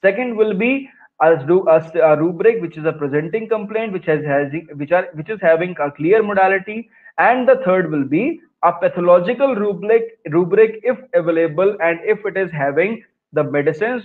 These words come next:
which are, which are having clear sources. After re-repertorization of the case, the result which we will obtain will basically be homeopathic in nature, and it will give the results similar to therapeutic prescription.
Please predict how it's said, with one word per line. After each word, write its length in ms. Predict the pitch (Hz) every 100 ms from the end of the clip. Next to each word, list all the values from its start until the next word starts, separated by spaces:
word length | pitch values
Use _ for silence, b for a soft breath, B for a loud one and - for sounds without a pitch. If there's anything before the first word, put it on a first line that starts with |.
| 147
which 240 | 156 156
are, 380 | 151 160 202 -
which 160 | 151 170
are 120 | 185
having 400 | 165 139 185 208
clear 340 | 202 214 214 151
sources. 520 | 139 131 123 120 _ _ _ _ -
After 540 | 143 170 185 - 247 196
re-repertorization 1000 | 214 202 185 180 160 156 151 143 151
of 120 | 143 127
the 100 | 135
case, 380 | 156 175 233 - _ _ _ _
the 140 | - 151
result 560 | 147 127 190 247 208 147
which 220 | 160 -
we 200 | 147 208
will 180 | 240 240
obtain 680 | 151 147 - 147 156 180 147 135
will 160 | 165
basically 680 | 156 156 165 160 214 202 202
be 220 | 180 214
homeopathic 720 | 202 139 135 160 190 220 220 214
in 140 | 214
nature, 440 | 208 196 208 220 226 _ _ _ -
and 240 | 170 196
it 180 | 180 156
will 320 | 185 196 196
give 440 | 139 156 240 226 - _ -
the 160 | 160
results 640 | 147 147 151 180 214 - _
similar 460 | _ 165 175 202 202
to 140 | 220
therapeutic 560 | 202 147 139 143 160 160
prescription. 640 | 131 - 135 - 123